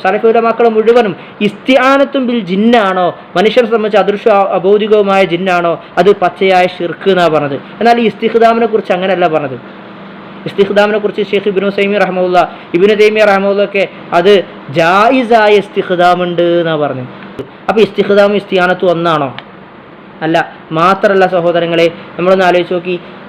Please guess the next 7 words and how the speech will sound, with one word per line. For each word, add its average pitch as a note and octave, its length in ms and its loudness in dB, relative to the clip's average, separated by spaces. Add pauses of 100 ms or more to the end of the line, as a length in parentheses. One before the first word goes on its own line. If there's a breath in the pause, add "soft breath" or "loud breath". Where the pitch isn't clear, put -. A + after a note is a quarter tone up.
(120)
ഏഹ്, D3 220 4 (1400)
നമ്മുടെ, F#3 260 4 (500)
ഏഹ്, D#3+ 360 2 (140)
പ്രവാചകൻ, F#3 480 2 (300)
ഏഹ്, E3+ 220 4 (160)
പ്ര-, F3+ 440 -2
പ്രവാചകനായിരുന്ന F3+ 720 2